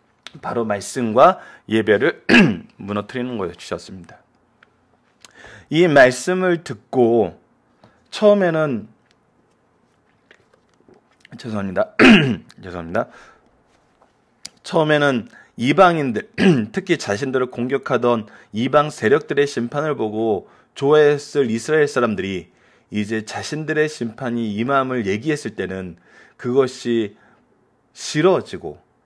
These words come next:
그것을 거부하고 싶고 그것을 듣는 것을 태만히 여기는 그런 죄악들이 나타나기 시작해요. 그런 사람들에게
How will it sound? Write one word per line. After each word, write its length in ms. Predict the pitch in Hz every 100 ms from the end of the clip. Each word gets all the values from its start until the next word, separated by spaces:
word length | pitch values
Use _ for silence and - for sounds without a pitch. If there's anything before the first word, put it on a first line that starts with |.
| _
그것을 460 | - 131 127 123 -
거부하고 640 | - 113 131 180 160 123
싶고 440 | 98 - - 82 - _ _
그것을 760 | - 120 139 139 135 135 123 113 _ _ _
듣는 380 | 135 147 151 147
것을 360 | 131 123 117
태만히 500 | - 233 247 240 220
여기는 440 | 131 92 92 87 78 _ _ _ _ _
그런 440 | - 156 220 202
죄악들이 500 | 185 117 110 110 127 120
나타나기 480 | 90 - 104 98
시작해요. 640 | 95 - - 90 - 107 78 _ _ _ _ _ _ _ _ _ - - - -
그런 520 | - 160 208 214 185
사람들에게 840 | 151 127 117 113 95 87 104 98 80